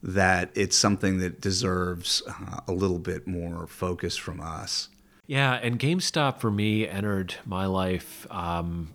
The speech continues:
Speaker 2: probably in the last decade pretty potently when games were bought as, uh, D V Ds and physical, um, items were sold at GameStop quite a lot, and it was a really booming business where we could not go near a mall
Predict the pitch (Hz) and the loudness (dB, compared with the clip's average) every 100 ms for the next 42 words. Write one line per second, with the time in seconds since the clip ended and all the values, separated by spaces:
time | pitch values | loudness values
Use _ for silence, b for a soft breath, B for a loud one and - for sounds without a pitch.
0 | - - 101 90 90 87 87 85 87 85 | -16 -8 -2 0 0 0 -2 -2 -4 -4
1 | 82 - - 85 80 101 90 85 80 - | -4 -6 -4 -4 -4 -4 -2 -2 -6 -10
2 | - 104 78 - 98 92 87 87 90 90 | -6 -4 -4 -2 -2 -2 -8 -6 -4 -2
3 | 90 82 85 90 95 98 95 92 90 73 | -4 -4 -6 -4 -2 -2 -2 -4 -6 -6
4 | 82 82 80 - - B B B B - | -4 -4 -4 -6 -8 B B B B -10
5 | 87 85 85 80 - - - 165 87 85 | -6 -4 -2 -2 -2 -2 -6 -6 -4 -4
6 | 85 156 151 78 71 - - 90 80 80 | -4 -6 -6 -6 -4 -4 -4 -8 -10 -8
7 | - 101 98 - 92 87 82 B B B | -2 0 0 0 0 0 -2 B B B
8 | - 87 82 117 160 - - 190 113 120 | -8 -4 -4 -4 -6 -8 -4 0 2 0
9 | - 135 - 143 131 - 143 143 - 143 | 0 -2 0 0 0 -2 -2 0 0 0
10 | 143 - - 151 139 135 139 147 139 - | -2 -2 0 2 4 2 0 0 -2 -4
11 | 110 98 95 95 101 98 131 110 101 104 | -2 -2 -2 -2 -2 2 4 4 2 0
12 | 92 82 90 87 82 95 85 85 110 95 | 0 -2 -2 -4 -4 -4 -6 -6 -8 -4
13 | 87 82 92 85 87 90 85 80 80 80 | -6 -4 -6 -4 -4 -4 -4 -6 -6 -6